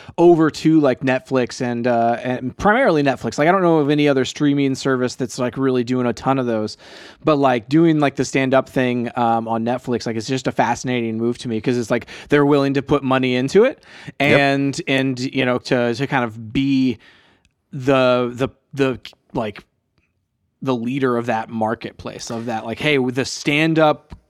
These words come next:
Speaker 1: comedy streaming platform of choice is Netflix, you know? <laughs> It's
Speaker 2: Right.
Speaker 1: not, it really, like, you're not like, "Oh, I'm going to Amazon Prime to check out that, uh, that next, you know, s-, comedy special." It's like, well, that's just not a thing.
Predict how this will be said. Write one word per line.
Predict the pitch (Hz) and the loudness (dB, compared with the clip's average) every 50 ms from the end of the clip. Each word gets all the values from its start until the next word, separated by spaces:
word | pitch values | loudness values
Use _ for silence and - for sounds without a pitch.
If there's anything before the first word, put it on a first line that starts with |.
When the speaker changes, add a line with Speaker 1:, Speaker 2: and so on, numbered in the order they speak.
| _ _ _ _ _ - | _ _ _ _ _ -14
Speaker 1:
comedy | - - 156 147 143 147 147 147 139 139 131 127 | -4 0 0 2 2 2 0 0 0 0 0 -2
streaming | 123 - - - - - 147 151 151 151 156 147 143 139 131 131 127 - _ _ _ _ _ _ _ _ | -2 -6 -8 -10 -8 -4 -2 0 2 2 2 0 0 0 0 -2 -4 -6 _ _ _ _ _ _ _ _
platform | - - 147 135 127 - - 139 131 127 | 0 0 0 0 0 0 0 0 0 0
of | 120 107 | -2 -4
choice | - - - 165 147 135 131 123 - - | -4 -4 0 2 2 2 2 -2 -2 -4
is | 123 120 120 117 110 | -4 -2 -4 -4 -6
Netflix, | 113 139 - - - - 127 - - - - - 143 | -2 -2 -2 -2 -4 -8 -12 -12 -12 -16 -12 -4 0
you | 160 180 | 2 2
know? | 160 151 147 | 2 2 0
<laughs> | - 202 - | 0 -2 -2
It's | - - - | -2 -2 2
Speaker 2:
Right. | 110 113 117 110 - - | 4 6 6 6 4 2
Speaker 1:
not, | - - - - - - - - | -2 -8 -18 -20 -20 -20 -10 0
it | - 147 147 | 0 0 2
really, | 139 151 175 170 165 160 151 156 | 4 6 6 6 6 4 4 2
like, | 147 143 135 - | 2 0 0 2
you're | 156 156 | 2 2
not | 151 151 | 2 2
like, | 147 143 | 2 2
"Oh, | 139 185 | 2 2
I'm | 220 202 190 | 2 2 2
going | 175 190 185 175 | 4 4 4 4
to | 170 | 2
Amazon | 175 185 185 185 175 160 165 180 165 160 143 | 2 2 2 2 2 2 2 2 2 2 0
Prime | - - 180 196 196 170 | 2 0 2 2 2 0
to | 147 131 | 0 0
check | - 170 147 - | 0 0 2 4
out | 151 143 131 - | 2 2 2 2
that, | 151 139 131 131 127 | 0 -2 -2 -2 -4
uh, | - 135 131 127 123 120 123 123 | -4 -4 -2 -2 -2 -2 0 0
that | 135 131 131 | 0 0 0
next, | 131 135 127 123 - - - - 143 | -2 -4 -4 -4 -8 -12 -12 -8 -8
you | 131 | -6
know, | 120 117 110 110 | -4 -4 -4 -6
s-, | 107 - - - - _ _ - 135 131 123 | -8 -10 -16 -18 -18 _ _ -6 -6 -6 -4
comedy | - 151 151 160 151 135 117 | -2 -2 0 0 0 -2 -4
special." | - - 120 107 - 110 107 | -4 -6 -8 -8 -6 -8 -10
It's | 104 - | -10 -10
like, | 110 110 | -12 -12
well, | 113 117 117 117 | -10 -8 -6 -6
that's | 120 113 - - | -6 -6 -8 -14
just | 196 170 - - - | -14 -14 -12 -10 -10
not | 127 107 107 | -8 -8 -8
a | 101 - | -10 -6
thing. | - 170 190 175 127 104 - | -2 0 0 0 0 -2 -8